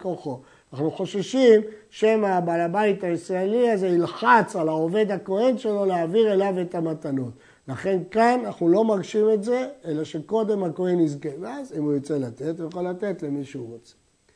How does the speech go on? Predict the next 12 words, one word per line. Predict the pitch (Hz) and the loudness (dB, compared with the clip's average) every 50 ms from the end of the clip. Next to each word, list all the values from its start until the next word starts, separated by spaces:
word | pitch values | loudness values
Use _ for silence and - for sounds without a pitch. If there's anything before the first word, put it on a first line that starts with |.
| _ _ _ _ _ _ - | _ _ _ _ _ _ 6
לא | 151 196 254 262 | 8 10 10 10
יחטוף | 269 254 233 - - - - - - 220 226 233 247 240 233 - - - | 10 8 8 6 4 -4 -6 4 6 8 8 8 8 4 2 -2 -14 -12
הכהן | - 175 160 - - 196 180 180 190 202 214 220 214 208 | -8 -8 -8 -4 0 4 4 6 6 6 6 6 4 4
מתנותיו, | 196 190 185 180 - 196 190 190 185 160 - 185 160 135 127 131 - _ _ _ _ _ _ _ - 147 | 2 -2 -2 -2 -2 0 0 0 0 -2 -2 -4 -4 -4 -6 -12 -18 _ _ _ _ _ _ _ -4 2
ולא | 139 160 196 220 | 4 6 8 8
ישאל | 226 226 185 - - - 208 208 214 208 | 8 6 4 0 -4 -2 2 2 2 4
בפיו, | 190 208 185 - - 202 180 151 127 113 - _ _ _ - - | 2 0 -2 -2 0 2 2 2 0 -2 -14 _ _ _ -4 0
אלא | 156 156 165 | 2 4 6
אם | 190 220 233 226 226 214 | 6 6 6 6 6 6
ניתנו | 208 196 196 - 196 180 190 214 214 | 4 2 2 0 0 2 6 6 6
בכבוד, | 208 202 165 - 180 170 156 160 185 220 233 254 262 233 233 - - | 6 4 0 0 0 0 0 2 2 4 4 2 2 -2 -4 -10 -6
נותן. | 160 175 175 165 - 139 | -4 -4 -4 -4 -4 -12